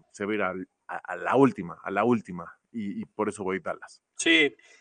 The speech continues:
Speaker 2: yo creo que va a ser parejísimo. Eh, ahorita otro plus sobre mi pick de Filadelfia, Rodrigo, es que no es tan imposible pensar que Dallas pueda ganar. Y Filadelfia en su partido de las doce no tiene ni puta idea si está ganando, si está perdiendo Dallas o no, porque ellos juegan hasta la tarde, ¿no? Entonces, güey, neta, Filadelfia va a salir a mo-,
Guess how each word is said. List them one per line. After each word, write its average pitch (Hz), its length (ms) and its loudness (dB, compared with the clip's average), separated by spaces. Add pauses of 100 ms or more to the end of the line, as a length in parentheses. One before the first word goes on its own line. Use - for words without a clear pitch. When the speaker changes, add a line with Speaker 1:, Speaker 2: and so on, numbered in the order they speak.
(120)
Speaker 2:
yo 139 160 8
creo 233 80 8
que - 20 6
va 254 60 10
a 330 40 8
ser 330 140 4
parejísimo. 277 720 4 (100)
Eh, 101 300 2
ahorita 123 240 4
otro 117 180 0
plus 117 460 2 (280)
sobre 95 260 -4
mi 95 120 -4
pick 117 160 -2
de 107 80 2
Filadelfia, 110 480 -2
Rodrigo, 107 320 2
es 98 80 -4
que 110 220 0 (480)
no 147 100 0
es 196 160 0
tan 262 240 4
imposible - 580 2
pensar 113 400 0
que 110 100 0
Dallas 107 260 0
pueda 95 260 0
ganar. 123 320 2 (260)
Y 117 120 -4
Filadelfia 143 480 8
en - 60 0
su 120 100 0
partido 123 260 4
de 139 60 6
las 113 120 6
doce 135 220 2
no 139 80 -2
tiene 139 160 0
ni 127 120 -2
puta 123 260 -6
idea 110 240 -2
si - 80 -10
está 117 160 -2
ganando, 110 240 -8
si - 80 -10
está - 160 -2
perdiendo 98 440 -6
Dallas 101 300 0
o 143 60 -6
no, 156 100 0
porque 185 200 -8
ellos 139 100 -6
juegan 123 200 -4
hasta 104 180 -6
la 92 100 -2
tarde, 82 320 -4
¿no? 104 100 -10
Entonces, 110 460 -6
güey, 131 120 -8
neta, 123 220 0
Filadelfia 104 380 -6
va 110 60 0
a - 20 -4
salir 101 180 -6
a 98 60 -6
mo-, 87 280 -10